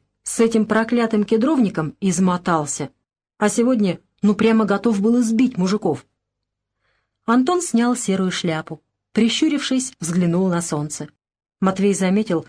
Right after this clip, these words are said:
что морщин на лице у Антона прибавилось, и стали они глубже и подвижнее.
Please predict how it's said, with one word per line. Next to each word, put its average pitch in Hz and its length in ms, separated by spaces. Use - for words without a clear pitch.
что - 220
морщин 220 480
на 180 60
лице 175 320
у 175 120
Антона 165 380
прибавилось, 208 800
и 247 80
стали 285 300
они 156 260
глубже 226 720
и 180 80
подвижнее. 135 640